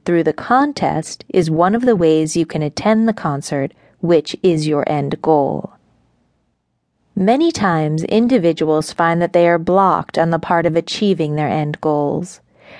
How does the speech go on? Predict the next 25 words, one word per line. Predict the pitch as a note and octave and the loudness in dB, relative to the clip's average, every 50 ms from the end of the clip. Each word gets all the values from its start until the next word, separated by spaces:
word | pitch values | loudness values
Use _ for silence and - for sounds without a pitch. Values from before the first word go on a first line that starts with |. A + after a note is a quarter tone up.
| - - - | -20 -8 0
This | F#3 A#3 B3+ - D#4+ | 0 0 2 2 2
is | D#4+ C#4 - | 0 2 0
because | A#3+ G3+ - F3+ E3+ E3 D#3+ E3 | -2 -2 2 2 2 2 2 2
they | E3 F3 F#3 G#3 | 2 2 2 2
have | G#3+ G3+ G3+ | 2 0 0
not | F#3 F#3 F#3 A3 A#3 - | 0 2 2 2 0 0
been | - B3 A3+ - F#3 | 0 0 0 0 0
able | F3 E3 D#3 D#3+ D#3 D#3 | 0 0 2 0 0 0
to | - E3+ | 0 -2
visualize | D#3 D#3 E3+ G3+ A3+ G#3 - F#3 E3 D#3 D3+ D3 D3 D3+ - - | -2 0 2 2 2 2 2 2 2 2 2 2 0 -2 -2 -2
the | F3+ F3 - - | -4 -4 0 0
outcomes | F#3 G#3 A3 - - - - F3 D#3 D3+ D#3 - | 2 2 2 0 -2 -6 -4 -2 -2 -2 -4 -6
properly | - - - A3+ G#3+ G#3+ G#3+ - D#3 D3+ D3+ D3+ D3 - | -8 -6 -2 0 0 0 0 -2 -2 0 0 0 0 0
in | - E3 D#3+ | 0 -2 0
their | D#3 D3+ D#3 | 0 0 0
mind, | D#3 F3 F#3 G3 F#3+ D#3+ C#3+ C3 C#3 D#3 F3 - - - - - - - _ - | 0 2 2 2 2 0 0 -2 -2 -4 -4 -6 -10 -18 -20 -20 -20 -20 _ -2
or | - A#3 A#3 B3+ B3+ | 2 2 4 4 4
they | A3 A3+ G#3+ | 4 2 4
have | G3 F#3+ E3+ F3 | 2 2 0 0
become | F3 E3 - - E3 D#3+ E3 | -4 -4 -2 -2 0 0 -2
confused | - - F#3 F3+ F#3+ - A#3+ A#3 A3+ G3+ F3+ E3 D#3 - - - | -2 -2 -2 -2 -2 0 0 2 4 4 4 2 0 -2 -4 -6
between | D#3 - - F3+ E3 E3 | -6 -4 -2 -2 -2 0
the | E3 | 0
mean | E3 E3+ E3+ E3+ E3 E3 D#3+ | 0 0 0 0 0 -2 -2
goals | - E3 D#3+ D3+ D3 D3 D3 D3+ D#3+ - | 0 2 2 2 2 2 0 -2 -4 -6